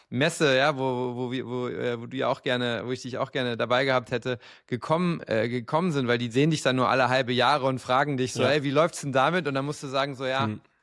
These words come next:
Speaker 1: wir haben's beendet.“ Und da wurde mir noch mal so klar, dass ich da eigentlich total emotional auch dran hänge, aber wie gut es für mich ist,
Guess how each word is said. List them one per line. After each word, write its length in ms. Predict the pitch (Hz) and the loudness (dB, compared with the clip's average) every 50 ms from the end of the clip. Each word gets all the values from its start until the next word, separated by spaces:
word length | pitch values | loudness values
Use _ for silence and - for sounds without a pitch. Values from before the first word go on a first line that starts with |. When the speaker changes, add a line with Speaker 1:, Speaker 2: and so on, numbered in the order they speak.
| _ _ _ _ _ _ - | _ _ _ _ _ _ -10
Speaker 1:
wir 80 | 120 | -8
haben's 180 | 123 143 - - | -8 -8 -8 -8
beendet.“ 400 | - - 104 98 165 175 151 127 | -6 -4 -4 -2 -2 -4 -4 -4
Und 100 | 127 123 | -2 0
da 160 | 123 123 135 | 0 0 0
wurde 200 | 135 151 160 165 | 0 -2 -2 -2
mir 100 | 156 147 | -2 -2
noch 120 | 143 143 139 | -2 -2 -2
mal 140 | 139 131 | -4 -4
so 120 | 123 127 127 | -4 -6 -8
klar, 560 | - - - 143 151 156 151 156 160 160 151 _ _ _ _ _ _ _ - | -8 -8 -4 -4 -2 -2 -2 -2 -4 -4 -6 _ _ _ _ _ _ _ -14
dass 100 | 120 117 | -14 -12
ich 120 | 113 - | -8 -4
da 200 | - 123 110 110 | -2 0 0 0
eigentlich 320 | - - 127 139 131 123 | 0 -2 -4 -6 -6 -10
total 480 | - - 127 113 - 143 - - 135 - | -10 -10 -12 -10 -10 -8 -6 -4 -4 -4
emotional 640 | - 139 143 147 147 - - 139 135 131 131 135 - | -2 -2 -2 -4 -4 -4 -4 -2 0 0 0 0 0
auch 140 | - 117 - | -2 -4 -4
dran 220 | - - 120 117 | -4 -4 -4 -4
hänge, 340 | 113 117 135 156 175 180 165 | -2 -2 -2 0 0 0 2
aber 240 | 139 131 123 120 117 | 2 2 2 0 0
wie 100 | 123 110 | -4 -8
gut 340 | 107 - 127 135 233 - | -6 -4 -2 0 0 0
es 160 | - 214 - - | 0 -2 -2 -2
für 140 | - 135 | -2 -2
mich 320 | 123 120 120 113 - - - _ _ - | 0 0 0 -2 -4 -8 -16 _ _ 0
ist, 480 | - 165 214 226 - - - - - | 2 2 2 0 -2 -8 -12 -14 -18